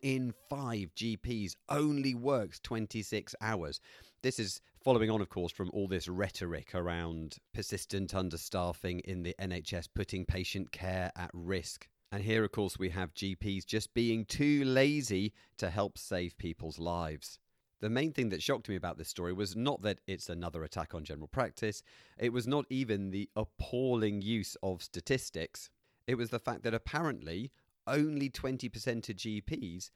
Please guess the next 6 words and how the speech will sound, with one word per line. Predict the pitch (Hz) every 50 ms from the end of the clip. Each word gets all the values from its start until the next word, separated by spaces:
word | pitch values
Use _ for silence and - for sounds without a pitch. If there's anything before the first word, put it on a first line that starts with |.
| _ _ _ _ -
are | 107 104 104 107 -
only | 123 120 113 117 117 113
working | 104 110 120 117 113 - - 117 110 107
twenty-six | - - 127 120 113 - 120 107 - 110 113 - -
hours. | 143 151 135 101 92 - - - - _
That's | - 160 139 -